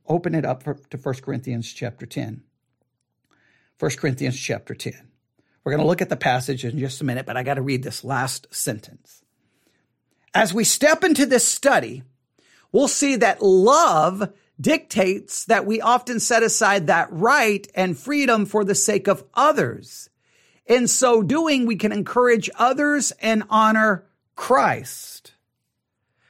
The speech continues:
We're gonna come back to that statement in, in a minute. All right, we're, we'll circle back around. I'll just read it one more time. In this study, we're gonna see that love, please note the word love,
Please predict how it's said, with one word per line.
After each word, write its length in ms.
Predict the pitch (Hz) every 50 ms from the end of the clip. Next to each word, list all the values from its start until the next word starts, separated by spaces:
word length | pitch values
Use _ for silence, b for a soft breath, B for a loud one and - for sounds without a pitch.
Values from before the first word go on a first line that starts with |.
| _ _ _ _ _ _ _ _ _ _ _
We're 120 | - 180 220
gonna 180 | 247 277 240
come 220 | - - 214 190 170
back 300 | 180 170 170 - - -
to 100 | 175 151
that 320 | 143 135 131 131 - - _ _ _
statement 600 | - - - - 151 - - - 107 113 - - _ _ - _ _ _ _ _
in, 240 | - - - 127 120
in 120 | - 139 131
a 60 | 120
minute. 360 | 143 135 117 104 95 - - _ -
All 100 | 127 104
right, 80 | 98
we're, 140 | 139 151 -
we'll 160 | - 143 175
circle 420 | 165 - - - 226 208 - 202 180
back 220 | - 151 - -
around. 220 | 151 143 131 123 B B B B
I'll 100 | 170 -
just 200 | - 247 - 247
read 100 | 240 220
it 80 | 208 214
one 140 | 220 202
more 160 | 190 190 180 156
time. 380 | - 202 170 131 117 113 - - _ _ _ _ _ _ _ _ _ _ _ _ _ _ _ _ _ _
In 240 | - 247 294 320 330
this 180 | 330 302 -
study, 540 | - - - 359 339 277 185 - - - 123 - _ _ _ _ _ _ _ _ _ _ _ _
we're 140 | - 202 233
gonna 160 | 311 302 277
see 200 | 294 - 294 247
that 200 | 208 240 - -
love, 800 | 180 185 196 233 311 320 359 320 226 185 160 160 214 247 294 - 285 - - _ _ _ _ _ _ _ _ _
please 260 | - - 185 196 180
note 160 | 208 190 185
the 60 | 196 190
word 180 | 160 180 175 160
love, 720 | 160 160 185 220 285 311 262 165 143 143 170 190 220